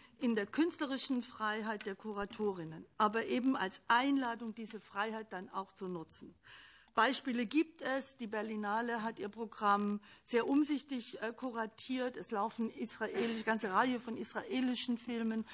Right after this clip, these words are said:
mit Gesprächsangeboten, ähm, Gesprächsangebot mit Shai Hoffmann im Tiny House am Potsdamer Platz. Es gibt weitere Beispiele. Die Berliner Festspiele werden im Sommer eine ganze Reihe zum Thema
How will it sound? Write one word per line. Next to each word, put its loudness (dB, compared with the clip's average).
mit 4
Gesprächsangeboten, -6
ähm, 4
Gesprächsangebot -2
mit 4
Shai 0
Hoffmann 0
im -4
Tiny 4
House 0
am -6
Potsdamer -4
Platz. 2
Es -8
gibt -2
weitere 4
Beispiele. -2
Die -6
Berliner 0
Festspiele 0
werden 4
im -4
Sommer 6
eine -2
ganze -4
Reihe 4
zum -2
Thema 2